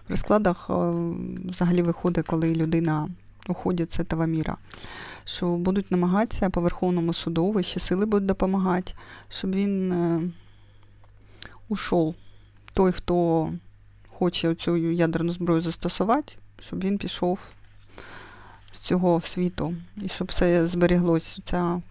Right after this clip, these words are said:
планета, щоб вона врятувалась і не була розруйнована.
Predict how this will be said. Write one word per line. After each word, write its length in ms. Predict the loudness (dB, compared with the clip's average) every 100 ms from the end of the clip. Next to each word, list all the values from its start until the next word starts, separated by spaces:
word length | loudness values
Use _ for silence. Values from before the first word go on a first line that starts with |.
| -18
планета, 420 | -2 0 2 0 -2
щоб 200 | -4 -2
вона 220 | 0 0
врятувалась 720 | 0 -2 0 2 2 0 -2
і 140 | 0
не 100 | 0
була 240 | 0 0 0
розруйнована. 720 | 0 0 0 0 0 -2